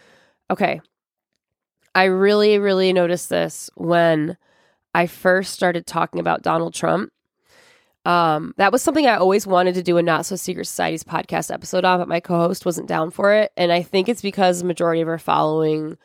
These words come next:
was Trump supporters and she didn't wanna lose her following. So I took opportunity as soon as I could to talk about Donald Trump. And I quickly learned that it was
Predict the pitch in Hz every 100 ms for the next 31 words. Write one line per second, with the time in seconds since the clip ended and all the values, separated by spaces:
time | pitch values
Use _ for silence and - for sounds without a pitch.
0 | _ _ _ - 175 170 - 180 165 -
1 | 190 202 214 220 214 - 170 165 - 165
2 | 165 175 170 170 170 170 175 196 240 254
3 | _ _ _ - - 190 190 185 - -
4 | 214 277 320 214 202 180 185 175 180 196
5 | 202 196 - 233 214 196 180 156 180 214
6 | - - - _ _ _ - 233 226 196
7 | - 196 180 170 185 - 226 - _ _
8 | _ _ _ 208 208 214 - 208 214 -
9 | 226 226 220 262 233 202 196 185 190 -
10 | 202 175 196 196 190 190 - -